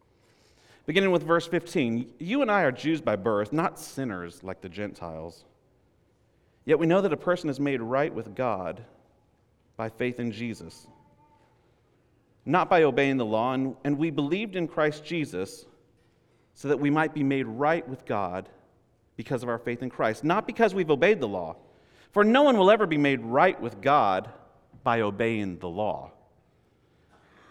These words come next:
But suppose we seek to be made right with God through faith in Christ, and then we're found guilty because we've abandoned the law.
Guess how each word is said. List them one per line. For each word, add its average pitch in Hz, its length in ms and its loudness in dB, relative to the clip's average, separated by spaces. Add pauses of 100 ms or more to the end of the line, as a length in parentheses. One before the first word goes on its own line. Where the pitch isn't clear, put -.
(200)
But 226 120 8
suppose 285 380 4
we 302 140 0
seek - 380 -4
to - 60 -8
be 190 100 -2
made 185 240 4
right 160 340 2
with 190 180 -6
God 123 500 2 (560)
through 175 160 0
faith 190 460 2
in 160 140 -4
Christ, 131 800 -8 (140)
and 175 140 4
then 233 100 4
we're 233 80 4
found 202 280 4
guilty 233 340 2
because 214 340 4
we've 226 160 2
abandoned 214 420 4
the 233 40 4
law. 226 460 4